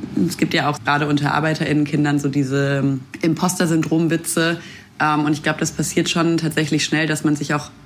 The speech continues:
nicht traut, sich auf richtig gute Jobs zu bewerben. Und dass halt schon so eine Jobausschreibung dazu führt, dass man sagt so, "Boah, äh, das traue ich mir nicht zu", weil halt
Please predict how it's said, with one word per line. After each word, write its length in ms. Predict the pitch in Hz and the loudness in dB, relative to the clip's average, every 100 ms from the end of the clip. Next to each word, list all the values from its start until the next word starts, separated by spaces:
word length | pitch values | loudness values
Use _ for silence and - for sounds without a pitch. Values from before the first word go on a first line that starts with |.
| - | -2
nicht 200 | 165 - | 0 0
traut, 460 | 143 151 233 - - | 2 2 2 -2 -6
sich 200 | 170 170 | -2 0
auf 140 | 156 | 0
richtig 300 | 175 165 165 - - - - | -2 0 -4 -6 -20 -20 -2
gute 400 | 180 190 190 165 | 2 2 2 0
Jobs 460 | 156 165 160 - | 0 -2 -2 -2
zu 100 | - | 0
bewerben. 680 | 156 143 139 151 185 196 202 - - - - - | 0 0 0 0 2 0 0 -6 -20 -20 -14 -2
Und 360 | 156 156 147 | 0 2 2
dass 180 | 151 143 | -2 0
halt 220 | 151 147 | -2 0
schon 180 | - 147 | 0 0
so 80 | 147 | 2
eine 80 | 147 | 0
Jobausschreibung 1200 | 160 160 160 151 - 156 151 151 147 151 147 143 | 0 -2 -2 -2 0 0 0 2 2 2 0 -2
dazu 280 | 151 - 147 | -4 -2 -4
führt, 280 | - 156 | 0 0
dass 120 | 147 - | 0 0
man 120 | 139 | 0
sagt 220 | 139 139 | 0 -2
so, 100 | 143 | -2
"Boah, 640 | 156 - 143 147 143 143 - - - - | 0 0 2 2 2 -2 -6 -20 -20 -6
äh, 160 | 151 156 | 0 2
das 140 | 143 | 0
traue 200 | - 165 | 0 0
ich 120 | 160 | 2
mir 80 | 156 | 2
nicht 200 | 143 139 | 0 -2
zu", 360 | - 202 190 190 | -2 2 2 2
weil 240 | 160 151 | 0 0
halt 320 | 151 151 143 | 0 0 -2